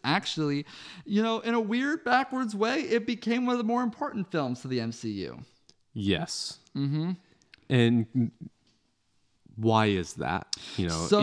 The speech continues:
Speaker 2: if you could explain it in brief.
Speaker 1: Okay, so one, we get introduced to a whole new slew of characters that become super important to Infinity War.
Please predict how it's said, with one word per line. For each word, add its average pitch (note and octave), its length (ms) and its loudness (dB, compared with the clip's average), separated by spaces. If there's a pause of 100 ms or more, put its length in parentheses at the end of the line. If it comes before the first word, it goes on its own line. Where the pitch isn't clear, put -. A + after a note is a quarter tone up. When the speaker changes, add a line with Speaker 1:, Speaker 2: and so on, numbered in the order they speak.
Speaker 2:
if G3+ 60 4
you D3+ 80 6
could C3 160 4
explain A2 400 2
it F#2+ 120 2
in F#2 120 0
brief. - 460 -8
Speaker 1:
Okay, B2+ 400 0
so E3 400 2 (100)
one, G#3+ 480 2 (180)
we D#3+ 120 4
get D#3 160 0
introduced E3+ 480 0
to E3 100 6
a C#3+ 80 2
whole E3+ 260 -2
new F#3 160 2
slew D#3+ 260 0
of D#3 120 -2
characters C3 480 -2
that C3+ 80 0
become C3 380 0
super F3+ 500 0
important C3 680 -2
to A#2 300 0
Infinity G2+ 540 0
War. - 380 -14